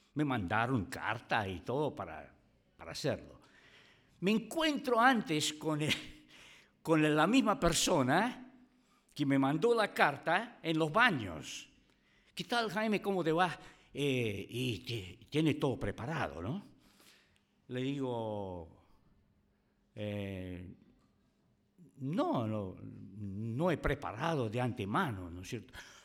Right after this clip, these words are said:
"Oh, pero qué sé yo, no has preparado, no lo tenía escrito".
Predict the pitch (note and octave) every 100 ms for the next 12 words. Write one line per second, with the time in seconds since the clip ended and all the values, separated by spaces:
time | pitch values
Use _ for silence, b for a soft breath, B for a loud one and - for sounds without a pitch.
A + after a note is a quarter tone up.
0 | B B - - - - - C3+ C#3 -
1 | D3 D3 - B2+ F2+ A#2 C4 A#3+ C3+ D3+
2 | D3 D#3+ C#3+ - - C#4 E4 C#4 C#3+ D3
3 | C3 - C#3 F2+ - D#3+ A#3 - - F#3+
4 | C3+ A#2